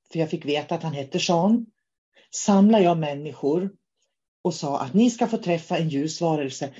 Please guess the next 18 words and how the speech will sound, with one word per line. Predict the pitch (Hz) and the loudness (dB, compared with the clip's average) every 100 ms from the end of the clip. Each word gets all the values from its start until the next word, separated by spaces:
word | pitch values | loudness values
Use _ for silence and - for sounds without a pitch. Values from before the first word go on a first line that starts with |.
| - | -18
som | - 185 165 | 0 0 2
kommunicerar | 175 165 165 160 262 202 131 123 - | 2 2 2 2 2 4 2 -2 -8
direkt | 113 156 165 165 - | -6 -4 -4 -8 -10
med | 131 | -4
dig. | 185 117 202 _ _ _ _ _ - - - | -4 -4 -10 _ _ _ _ _ -20 -20 -4
Jag | 151 143 | -2 0
lärde | 156 160 180 | 0 2 2
dem | 160 | 2
att | 156 | 0
gå | 127 170 220 226 | 0 4 4 4
till | - 170 196 | 0 2 2
den | 190 135 | 0 -4
här | 135 | -6
magiska | 135 190 190 175 - 170 | -2 0 0 -2 -6 -8
platsen | 175 160 - - 220 240 | -4 -6 -6 0 2 2
som | 175 139 | -2 -4
Shambhala | 143 139 131 123 127 | -4 -2 -2 -2 -2
är. | 123 143 202 | -2 -2 -2